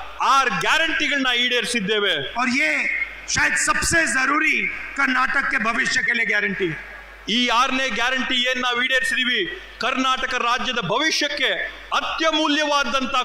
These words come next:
Speaker 1: ಕೊಡುಗೆಯಾಗಿ ಇದಾಗಿದೆ।
Speaker 2: इससे करोड़ों परिवारों को फायदा होने जा रहा है।
Speaker 1: ಈ ಒಂದು ಹಕ್ಕು ಪತ್ರಗಳಿಂದ ಕೋಟ್ಯಾಂತರ ಕುಟುಂಬಗಳಿಗೆ ಅನುಕೂಲ ಆಗಂತದ್ದನ್ನ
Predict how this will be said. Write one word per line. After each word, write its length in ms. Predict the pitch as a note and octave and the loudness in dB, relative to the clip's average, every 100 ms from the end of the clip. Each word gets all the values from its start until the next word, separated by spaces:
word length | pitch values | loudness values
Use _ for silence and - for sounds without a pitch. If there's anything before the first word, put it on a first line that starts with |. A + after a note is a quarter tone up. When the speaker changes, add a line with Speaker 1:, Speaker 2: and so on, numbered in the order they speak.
| B3+ | 0
Speaker 1:
ಕೊಡುಗೆಯಾಗಿ 640 | A#3+ C#4 C#4 C4+ B3+ B3+ A#3 - - - | 0 0 0 0 0 0 0 -2 -6 -4
ಇದಾಗಿದೆ। 440 | G#3+ G#3 G#3 F#3 D3 - - - - - - C4+ | 0 0 0 0 -2 -4 -8 -14 -18 -14 -4 -2
Speaker 2:
इससे 300 | - D#4 C#4+ B3 - - - - - | 0 0 0 0 -2 -4 -4 -6 -2
करोड़ों 440 | C4 C4 D#4 D#4 D4+ | 2 4 4 2 2
परिवारों 420 | C4 B3 A#3+ B3 A#3 | 0 2 2 2 2
को 140 | A#3+ | 0
फायदा 300 | G#3+ G#3 G3+ | 0 -2 0
होने 200 | F#3+ G3 | 0 0
जा 140 | F3 D#3+ | 0 0
रहा 120 | D3 A#2 | 0 -4
है। 60 | - - - G#3 | -8 -18 -8 -2
Speaker 1:
ಈ 40 | A#3+ B3+ | 2 2
ಒಂದು 180 | A#3 A#3 | 2 2
ಹಕ್ಕು 280 | F#3+ B3 C4 D4 | 2 0 0 -2
ಪತ್ರಗಳಿಂದ 540 | C4 C4 B3+ B3+ A#3+ A3+ F3+ E3+ - - | -2 0 0 0 2 2 0 -4 -10 -6
ಕೋಟ್ಯಾಂತರ 720 | G3+ C#4+ A3 C4 C4 D#4+ - C#4+ | 0 0 -2 0 0 0 0 0
ಕುಟುಂಬಗಳಿಗೆ 640 | C#4 B3+ B3 A#3+ A#3+ A3+ A3 D#3+ - - - | 0 0 0 2 0 0 0 0 -4 -8 -4
ಅನುಕೂಲ 300 | G3+ A#3+ B3 A#3 | -2 0 0 0
ಆಗಂತದ್ದನ್ನ 540 | G#3+ A3 G#3+ G3 G3+ | 0 -2 -2 -2 -2